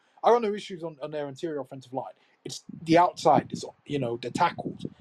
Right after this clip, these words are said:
I'm worried about. If the tackles can stay healthy over the course of the season, I think the Jets' offensive line will be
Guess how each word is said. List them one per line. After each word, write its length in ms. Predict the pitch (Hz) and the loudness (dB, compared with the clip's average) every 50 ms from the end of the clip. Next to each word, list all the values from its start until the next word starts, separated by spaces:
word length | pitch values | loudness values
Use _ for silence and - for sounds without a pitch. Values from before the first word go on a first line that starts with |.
| - - - _ - | -20 -20 -6 _ 0
I'm 160 | 160 147 143 | 0 2 2
worried 280 | 147 151 143 131 117 117 | 2 2 2 2 -2 -6
about. 280 | - 123 - - - _ _ _ _ _ | -8 -10 -10 -10 -14 _ _ _ _ _
If 100 | - - | -20 -18
the 100 | - 135 | -18 -12
tackles 600 | - - 185 196 - - 214 208 202 196 185 - _ _ _ _ _ _ _ - | 2 4 4 4 6 4 4 4 4 2 0 -2 _ _ _ _ _ _ _ -14
can 100 | 147 135 | -12 -4
stay 240 | - - 165 151 | 2 4 4 4
healthy 420 | 131 151 175 190 180 - 190 180 165 | 6 6 4 4 4 2 0 0 0
over 180 | 151 143 139 | 0 -2 -4
the 80 | 131 123 | -8 -10
course 280 | - 165 160 139 - 139 | -6 -4 -4 -4 -6 -8
of 60 | 135 | -14
the 60 | 127 | -12
season, 400 | - 196 202 190 180 190 185 - _ _ _ _ _ _ _ _ _ - | -10 -10 -8 -6 -6 -6 -8 -8 _ _ _ _ _ _ _ _ _ 4
I 100 | 180 180 | 4 4
think 160 | 175 208 185 | 2 0 -6
the 60 | 160 | -8
Jets' 260 | 135 180 185 - - - | -6 -4 -4 -4 -6 -10
offensive 320 | 139 - 165 156 - 131 | -14 -14 -14 -14 -10 -6
line 220 | 139 151 143 135 135 | -4 -4 -4 -4 -8
will 100 | 131 127 | -10 -8
be 280 | - 139 135 131 - | -6 -6 -6 -6 -8